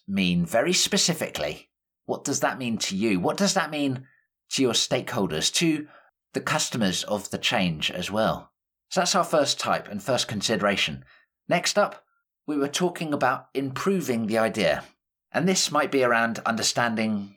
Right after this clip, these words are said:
what's working or what's not. Maybe you're looking to gather feedback, either qualitative feedback from customers and colleagues around, for example, the issues and the challenges.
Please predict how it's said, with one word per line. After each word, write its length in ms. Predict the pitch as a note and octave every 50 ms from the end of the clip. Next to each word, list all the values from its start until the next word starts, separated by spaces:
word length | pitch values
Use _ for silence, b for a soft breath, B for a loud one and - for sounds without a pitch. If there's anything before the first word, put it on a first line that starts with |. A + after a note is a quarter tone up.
| _ _
what's 320 | A2+ G#2+ - - - -
working 460 | E3+ G3 F#3+ F#3 - - G#2 F#2 F2+
or 140 | F#2 - B2+
what's 320 | C#3+ C#3+ - - - -
not. 440 | C#3 D3 D#3+ A2 D#2 - - - - - _ _ _ _ _ _ _ _
Maybe 320 | - D3+ D#3 D#3 D3 D3+ D3
you're 260 | C#3+ C3 C3 C3 C3+
looking 380 | C#3 C#3 C#3 - C3+ B2+ A#2+ B2
to 120 | - C#3
gather 600 | C3 - C#3+ C3+ C3 C3 B2 A#2 A#2 A2+ A2+ b b b b b _ _ _ _ _
feedback, 800 | - - - G3 F#3+ F3 D3 C3 - F2 E2 - - - - - - _ - -
either 500 | - A#2+ C3 A#2 C3 A#2+ A2+ A2 A2 - - _ _ _ _ _ _
qualitative 680 | - - E3+ D#3+ D3+ - - B2 G#2 - - G2+ F2
feedback 600 | - - G2+ F#2 E2+ - - D#2 C#2 - - - -
from 600 | - - A2 G#2 F#2+ F#2 F#2 F2+ F2 F2 F2+ - _
customers 460 | - - D#3 - - C3 A#2 G#2+ -
and 100 | A2 G#2+
colleagues 640 | - - - F3 C3+ G#2+ F2+ E2 E2 - - - - B B B B B B -
around, 380 | - G#2 G#2 G2+ G2+ G2+ G2
for 120 | - B2 G#2
example, 460 | E2 - A2+ A2+ A2 G#2 - C#3 C#3
the 220 | C3+ D3 E3 F3+
issues 420 | F#3 - - - G#2 F#2+ F2+ - -
and 100 | A2 A#2+
the 40 | B2+
challenges. 920 | B2+ - - A3 F#3+ E3 C3+ A#2 G#2 F2+ F2 D#2 D2 D2 - - - -